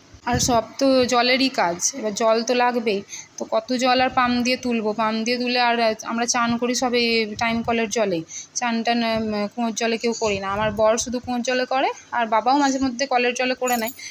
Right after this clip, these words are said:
কিন্তু আমার বর কুয়োর জলেই করে। ওর নাকি কলের জলে করলে আবার সর্দি টর্দি করে। তো যাই হোক, ওই কাজ তো আমার হয়ে গেল। এবার আমি অল্প আটা মেখে নেবো। আজকে তো বর খাবে না, তো শুধু বাবা আর মা আর এই দুধ গরম করে নিচ্ছি।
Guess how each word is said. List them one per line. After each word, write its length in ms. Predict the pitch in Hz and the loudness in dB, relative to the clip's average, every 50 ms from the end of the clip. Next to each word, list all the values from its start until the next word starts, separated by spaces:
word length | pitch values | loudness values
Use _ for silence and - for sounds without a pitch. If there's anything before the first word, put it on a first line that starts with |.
| - - - | -14 -16 -14
কিন্তু 200 | - 226 226 226 | -12 -6 -2 0
আমার 140 | 233 233 226 | 0 0 0
বর 200 | 214 226 226 233 240 | 2 2 4 4 2
কুয়োর 220 | 240 247 240 233 - | 0 -2 -4 -4 -2
জলেই 240 | - 240 240 240 233 | 0 0 0 2 2
করে। 180 | 220 208 202 | 2 2 2
ওর 160 | 208 208 208 214 | 2 0 0 -2
নাকি 200 | 220 220 214 220 | -2 -4 -6 -2
কলের 280 | - 226 226 226 214 196 | 0 0 0 0 0 -2
জলে 200 | 220 220 220 214 | -2 0 0 0
করলে 300 | - 220 220 226 226 226 | 0 -2 -2 0 0 2
আবার 160 | 226 226 226 220 - - - - - | 2 2 0 -2 -4 -8 -12 -8 -4
সর্দি 300 | - 262 240 208 226 220 | -4 -2 -2 -4 -4 -4
টর্দি 280 | 226 220 202 196 208 | -4 -4 -6 -6 -8
করে। 220 | - 190 175 175 - - - - - - - - - | -10 -10 -10 -10 -12 -16 -20 -20 -20 -20 -20 -20 -14
তো 80 | - - | -12 -4
যাই 220 | 240 277 262 262 269 | -2 0 2 2 2
হোক, 140 | 277 277 269 - | 2 0 0 -2
ওই 140 | 247 247 240 | -2 -2 -2
কাজ 220 | 240 247 233 226 220 - | 0 0 -2 -2 -2 -2
তো 60 | - 247 | -2 -2
আমার 160 | 247 254 254 | -2 0 0
হয়ে 200 | 240 247 240 240 240 | 0 0 0 2 2
গেল। 140 | 247 269 311 | 2 2 2
এবার 240 | 320 269 262 240 233 | 2 2 2 2 0
আমি 160 | 233 233 240 | 0 0 2
অল্প 240 | 233 226 226 226 - | 2 2 0 0 0
আটা 260 | 240 226 220 208 - 233 | 0 -2 0 0 -2 -2
মেখে 240 | 233 240 240 220 254 | 0 -2 -2 -2 -4
নেবো। 200 | 240 240 247 262 | -2 -2 -2 -2
আজকে 340 | - - 220 - - - 240 | -2 -4 -4 -2 -4 -4 -4
তো 120 | 240 240 240 - - - - - - - | -4 -6 -6 -8 -10 -16 -18 -18 -10 -4
বর 180 | 214 233 226 226 240 | 0 2 2 2 0
খাবে 280 | 240 262 269 247 254 | 0 -2 0 0 0
না, 140 | 233 214 220 220 - - - - | 0 -2 -4 -6 -8 -14 -10 -6
তো 80 | - 240 | -6 -4
শুধু 200 | 233 240 214 240 | -4 -2 -4 -2
বাবা 280 | 226 233 220 214 226 233 240 | 0 0 0 2 2 2 2
আর 100 | 240 233 233 | 2 2 0
মা 140 | 226 220 220 220 | 0 -2 0 0
আর 100 | 220 220 | 0 -2
এই 80 | 220 220 | -2 -2
দুধ 200 | 214 226 214 226 | -4 -8 -8 -6
গরম 240 | 220 233 226 226 233 226 | -4 -2 -2 -2 -2 -4
করে 200 | - 247 247 254 | -2 -2 2 2
নিচ্ছি। 320 | 285 311 311 - - | 2 2 0 0 -2